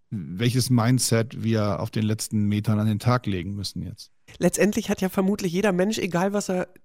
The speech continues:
Speaker 2: tut und in welcher Situation er in dieser Pandemie hat, eins steht ja mal fest, Pandemie haben wir alle. Wenn du das jetzt sagst, so stabil bleiben, ne,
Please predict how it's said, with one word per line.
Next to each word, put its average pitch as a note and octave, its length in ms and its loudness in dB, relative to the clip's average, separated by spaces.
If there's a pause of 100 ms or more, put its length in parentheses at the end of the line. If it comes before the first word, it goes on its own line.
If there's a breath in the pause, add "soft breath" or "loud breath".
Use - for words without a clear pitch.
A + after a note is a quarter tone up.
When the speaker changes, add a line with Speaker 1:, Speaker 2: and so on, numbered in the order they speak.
Speaker 2:
tut B3+ 360 2
und G3 220 0
in F3 180 -2
welcher G3+ 260 2
Situation G3+ 920 0
er G3+ 240 2
in G3 140 -2
dieser F#3 180 0
Pandemie F#3+ 460 0
hat, A3 160 -2
eins G3+ 160 0
steht A3 120 -4
ja G#3 60 2
mal F#3+ 140 4
fest, G3+ 300 -2
Pandemie F#3 380 2
haben F3 160 0
wir - 120 -4
alle. C#3 200 -8 (640 soft breath)
Wenn G3+ 160 2
du B3+ 60 2
das A3+ 160 2
jetzt G3 160 -2
sagst, E3+ 300 0
so D#3 120 -2
stabil F3 460 2
bleiben, D3 340 -4
ne, G3 160 2